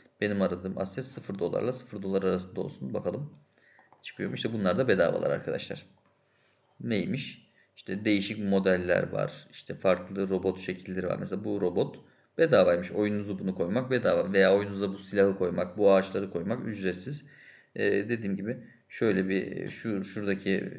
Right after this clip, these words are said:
yapıları koymak yine ücretsiz. Yani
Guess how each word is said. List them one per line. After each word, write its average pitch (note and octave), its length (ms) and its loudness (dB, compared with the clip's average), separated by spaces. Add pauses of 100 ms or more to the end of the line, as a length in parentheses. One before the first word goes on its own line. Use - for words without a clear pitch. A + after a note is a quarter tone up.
(160)
yapıları G2 420 0
koymak F#2+ 400 -4
yine G2 160 -2
ücretsiz. F#2+ 720 -8 (1160)
Yani C#3+ 280 0